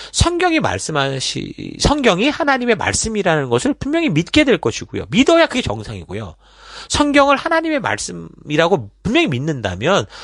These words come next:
시편 일 편의 그 기자가 노래하듯이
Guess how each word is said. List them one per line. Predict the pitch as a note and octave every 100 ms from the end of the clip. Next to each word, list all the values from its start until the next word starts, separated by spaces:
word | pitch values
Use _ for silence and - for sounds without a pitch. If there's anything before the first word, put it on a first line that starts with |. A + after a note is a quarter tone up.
| - -
시편 | - F#4 - F4 C4
일 | E3+
편의 | G#3 A#3+ A#3+ A3+ A3+ A3
그 | G#3
기자가 | - E3 F#3 E3+
노래하듯이 | B2+ A#2+ A2+ F#2 F2 F2